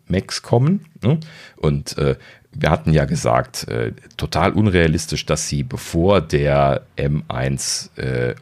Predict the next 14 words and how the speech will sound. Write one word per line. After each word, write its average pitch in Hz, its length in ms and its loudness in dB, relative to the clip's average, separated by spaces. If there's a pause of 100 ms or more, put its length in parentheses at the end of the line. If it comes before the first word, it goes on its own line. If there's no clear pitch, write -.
Ultra 95 600 2
Max - 540 -4
kommt, 151 380 2
ich - 140 -14
nenne 78 200 2
ihn 90 160 0
jetzt - 300 -2
mal 110 160 4
so, 110 260 2
ne, 101 180 4
der 76 180 0
noch 73 180 -4
kommende 85 420 0
Prozessor, - 720 -2